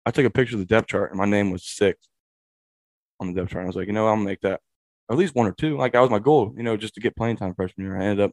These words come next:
making that a two by, like, week three or four. And I ended up actually starting by week six, and that was, like, a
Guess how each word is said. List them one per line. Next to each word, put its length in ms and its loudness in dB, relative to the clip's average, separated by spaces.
making 260 -4
that 160 -2
a 60 -4
two 260 0
by, 140 0
like, 180 -4
week 180 -2
three 180 2
or 60 0
four. 260 2
And 80 2
I 40 2
ended 140 2
up 60 -6
actually 260 0
starting 340 0
by 100 -2
week 220 -2
six, 320 -2
and 100 -10
that 60 -6
was, 120 -8
like, 160 -6
a 200 -8